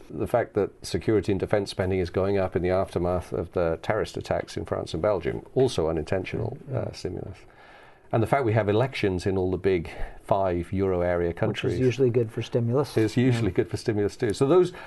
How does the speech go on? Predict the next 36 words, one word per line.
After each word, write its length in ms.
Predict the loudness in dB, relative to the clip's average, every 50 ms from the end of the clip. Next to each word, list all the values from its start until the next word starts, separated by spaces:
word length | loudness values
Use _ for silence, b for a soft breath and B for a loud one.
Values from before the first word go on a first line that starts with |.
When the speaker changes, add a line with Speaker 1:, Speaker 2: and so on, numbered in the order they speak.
| B B
Speaker 1:
are 80 | 2 4
not 240 | 4 2 2 2
perhaps 220 | 0 0 0 0 -2
the 80 | -4
best 300 | 0 2 2 2 2 0 0
reasons, 640 | 2 2 4 4 2 2 0 -2 -6 -6 -8 -6 -4
but 180 | -4 -4 -2 0
they 180 | 2 2 4
are 440 | 4 4 2 2 2 2 0 0 0
leading 400 | 2 2 4 4 4 4 4 2 2
to 120 | 2 2
an 60 | 2
easier 260 | 2 2 0 0 -2 -2
fiscal 260 | -4 -4 -4 -4 -6
policy, 400 | -4 -4 -4 -4 -4 -2 -2 -2
which 220 | -2 -2 -4 -6
is 80 | -6 -6
sustaining 420 | -6 -6 -4 -4 -2 -2 -2 -2
demand, 340 | -4 -4 -4 -4 -4 -4 -2 -2
allowing 300 | -2 0 0 0 -2 -4
this 140 | -6 -6 -8
above 220 | -6 -6 -6 -6
trend 260 | -8 -8 -8 -8 -6
growth. 440 | -6 -6 -6 -6 -6 -10 -14 -20 -20 -20 -20 -20 -14 -2 2
But 140 | 2 2 2
crucially, 840 | 2 2 2 4 4 2 2 2 2 2 4 4 2 2 0 -2 -4 -8 -16 -20 -20 -20 -20 -20 -10 -4
particularly 680 | -2 -2 0 2 2 2 4 4 2 4 4 4 4 4
in 220 | 2 2 4 4
the 120 | 2 2 2
heavily 440 | 2 2 2 2 4 4 4 4
indebted, 800 | 4 2 2 2 2 0 0 0 0 0 2 2 2 2 0 -2 -4
high 320 | -6 -2 0 2 2 2
deficit, 600 | 0 0 -2 -2 -2 -4 -6 -4 -2 -4 -2 -2 -2
low 220 | 0 0 0 -2
fiscal 400 | -2 -4 -6 -6 -4 -2 -4 -4
credibility 880 | -4 -4 -4 -4 -2 -2 -2 -2 -2 -2 -2 -2 -2 -2 -2 -2 -4